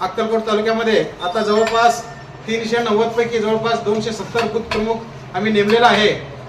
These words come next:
अजून थोडे राहिलेले आहेत. आता आम्ही एकोणतीस तारखेला पक्षाचा एकोणतीस ऑगस्टला अकोला येथे एकविसावा वर्धापन दिन सोहळा आहे. त्या कार्यक्रमात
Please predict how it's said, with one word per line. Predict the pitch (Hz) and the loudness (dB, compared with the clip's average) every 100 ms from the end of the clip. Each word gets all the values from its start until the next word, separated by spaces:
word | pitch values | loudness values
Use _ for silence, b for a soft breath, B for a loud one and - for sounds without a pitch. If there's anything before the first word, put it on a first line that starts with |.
| - | -8
अजून | 170 220 | -6 -2
थोडे | 208 220 | 0 2
राहिलेले | 214 214 226 | 2 2 2
आहेत. | 226 226 - 180 | 2 0 -8 -6
आता | 190 220 | -2 -2
आम्ही | 220 226 208 | 0 0 0
एकोणतीस | 202 220 226 220 | -2 -4 -4 -4
तारखेला | 208 233 202 - - - - - | -2 0 0 0 -4 -12 -12 -8
पक्षाचा | 196 208 214 226 233 233 | -6 -4 -2 0 2 2
एकोणतीस | 185 - 226 226 226 | 0 -4 -4 -2 -2
ऑगस्टला | 208 220 226 233 233 226 - - - 220 | 0 0 2 2 2 2 0 0 2 2
अकोला | - 233 240 | 4 6 6
येथे | 226 233 - - - - - - - | 6 4 4 4 2 2 0 0 0
एकविसावा | - 240 226 240 | 2 2 4 6
वर्धापन | 226 226 233 240 | 4 4 2 0
दिन | 233 247 247 - | 0 -2 -2 -6
सोहळा | - 214 214 226 233 - - - - 185 | -4 0 2 2 0 -6 -10 -12 -10 -2
आहे. | 202 226 - - - - 202 | 2 2 2 -2 -10 -10 -4
त्या | 208 | -4
कार्यक्रमात | 208 208 220 226 240 | -2 -2 -2 0 2